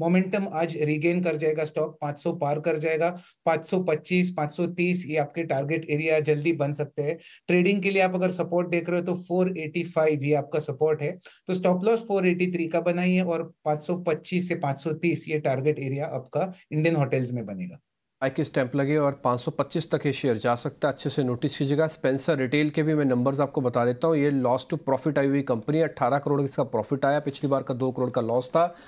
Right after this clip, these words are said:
Speaker 2: आज एक गैप के साथ खुल सकता है। लेकिन उसके बाद क्या करना है, ये इंपॉर्टेंट सवाल है। सुमित जी, जरा चेक करना, स्पेंसर रिटेल एक सौ पैंतीस रुपये का शेयर है, गैप के साथ आज खुल सकता है, फिर क्या करें?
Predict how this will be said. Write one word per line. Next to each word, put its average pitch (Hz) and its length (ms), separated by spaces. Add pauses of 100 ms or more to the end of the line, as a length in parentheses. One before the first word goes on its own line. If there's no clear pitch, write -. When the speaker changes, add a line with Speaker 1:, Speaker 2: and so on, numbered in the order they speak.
(200)
Speaker 2:
आज 139 320
एक 139 140
गैप 135 260
के 175 60
साथ 156 180
खुल 147 260
सकता 135 340
है। 135 220 (260)
लेकिन 185 220
उसके 180 240
बाद 139 300
क्या 185 140
करना 175 240
है, 175 100
ये 170 100
इंपॉर्टेंट 147 440
सवाल 127 280
है। 120 60
सुमित 160 320
जी, 175 120
जरा 175 180
चेक 165 280
करना, 180 340 (280)
स्पेंसर 170 520
रिटेल 151 400 (460)
एक 151 140
सौ - 140
पैंतीस 151 480
रुपये 165 200
का 170 100
शेयर 170 280
है, 170 140
गैप 139 280
के 170 60
साथ 165 240
आज 160 120
खुल 156 180
सकता 170 320
है, 196 60
फिर 208 240
क्या 180 200
करें? 101 280